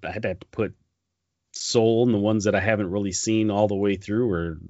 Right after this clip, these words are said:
it's been a long time, I'd have to put those at the bottom. But, yeah, since this one <laughs> wasn't even in there. But if I had,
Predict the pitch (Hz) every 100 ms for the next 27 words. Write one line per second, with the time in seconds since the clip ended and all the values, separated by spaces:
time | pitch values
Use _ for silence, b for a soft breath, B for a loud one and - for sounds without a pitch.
0 | - 87 85 104 98 104 107 101 104 110
1 | 95 92 95 95 - 92 107 92 71 67
2 | 71 71 71 69 71 b b b b -
3 | 98 90 123 107 127 135 113 113 127 123
4 | 120 101 107 123 135 160 B B - 143
5 | 131 139 139 135